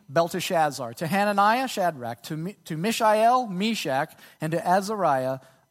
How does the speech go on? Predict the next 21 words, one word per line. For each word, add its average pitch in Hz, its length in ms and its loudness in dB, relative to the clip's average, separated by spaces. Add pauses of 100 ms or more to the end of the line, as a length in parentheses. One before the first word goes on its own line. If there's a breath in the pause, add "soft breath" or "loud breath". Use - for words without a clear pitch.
Abednego. 131 720 -6 (200 loud breath)
Now, 285 60 -8
very 339 160 -6
quickly, 185 420 -6 (140 soft breath)
some 320 180 -10
of 285 80 -8
you 269 80 -4
might 226 180 2
be 214 80 -6
wondering, 214 360 -4 (160 soft breath)
why 262 120 -4
not 320 120 -2
any 285 220 -2
girls? 175 640 -6 (580)
Why 247 140 -4
are 294 60 -4
there 285 100 -6
no 269 140 -2
girls, 175 720 -4 (1200)
young 202 260 -4
women 180 320 0